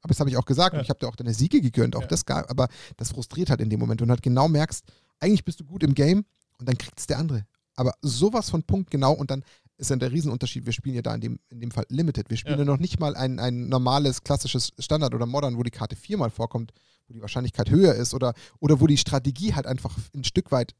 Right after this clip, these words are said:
Speaker 1: fix ist, dass man die irgendwie versucht herzuleiten.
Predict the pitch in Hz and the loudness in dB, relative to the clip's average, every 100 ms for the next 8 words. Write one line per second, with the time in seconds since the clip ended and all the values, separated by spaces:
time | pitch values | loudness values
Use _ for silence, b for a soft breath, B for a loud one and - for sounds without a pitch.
0 | _ _ _ - 226 - - 120 - 123 | _ _ _ -6 -4 -4 -8 -8 -8 -4
1 | 123 120 120 127 127 120 131 127 156 - | -4 -4 -6 -2 -2 0 0 0 -2 -6
2 | _ - 151 180 127 - - | _ -12 -6 -4 -2 -2 -4